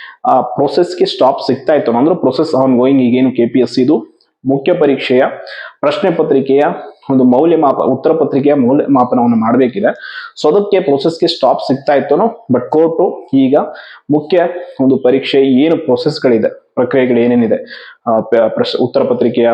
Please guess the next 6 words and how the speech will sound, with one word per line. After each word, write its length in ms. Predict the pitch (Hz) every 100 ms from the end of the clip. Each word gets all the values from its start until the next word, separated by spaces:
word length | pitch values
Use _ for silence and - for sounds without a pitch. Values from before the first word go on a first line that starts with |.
| 117 - - 120
ಮೌಲ್ಯಮಾಪನ 560 | 123 131 127 120 120
ಆಗಿರ್ಬೋದು, 420 | 117 110 110 117 123
ಮತ್ತಿತರ 400 | 120 131 117 117 - - - -
ವಿಷಯಗಳನ್ನ 580 | 120 - 123 120 117 123 214 - - _
ಕಂಟಿನ್ಯೂ 480 | - 147 180 202 196
ಮಾಡೋದಕ್ಕೆ 540 | 143 113 110 107 -